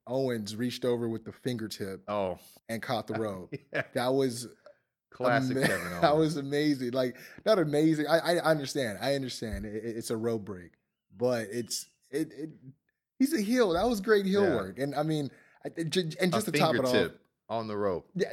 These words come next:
Speaker 1: and, and just to top it off, ju-, ju-, just to, you know, 'cause I know we got more to cover. The one thing I do wanna say is, uh, that apron powerbomb was, to me, it looked a little bit stiff.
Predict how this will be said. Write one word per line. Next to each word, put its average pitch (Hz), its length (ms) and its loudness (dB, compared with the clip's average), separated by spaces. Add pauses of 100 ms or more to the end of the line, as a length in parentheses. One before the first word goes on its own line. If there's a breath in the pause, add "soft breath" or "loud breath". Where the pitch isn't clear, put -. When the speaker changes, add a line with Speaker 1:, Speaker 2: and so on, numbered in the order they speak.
(140)
Speaker 1:
and, 165 160 4
and 151 100 -2
just 190 180 2
to 147 60 -10
top 147 240 2
it 120 60 0
off, 113 300 0
ju-, 135 120 -2
ju-, 127 120 -6
just 143 280 -4
to, 127 60 -6 (180)
you 139 100 -2
know, 123 100 -2
'cause 127 120 -4
I - 20 -2
know 131 100 -2
we 127 80 0
got 113 160 0
more 117 160 -2
to 113 60 -4
cover. 107 320 -2 (680 soft breath)
The 135 120 -2
one 165 220 0
thing 160 220 0
I 139 80 4
do 139 160 0
wanna 127 200 0
say 113 280 -2
is, 104 280 -6
uh, 98 340 -10 (560)
that 104 540 -4
apron 123 280 -6
powerbomb 151 680 -2 (880)
was, 117 180 -10 (240)
to 143 80 -6
me, 151 140 0
it 127 60 0
looked 127 160 -4
a - 20 -4
little 120 140 0
bit 101 120 -10
stiff. - 500 -8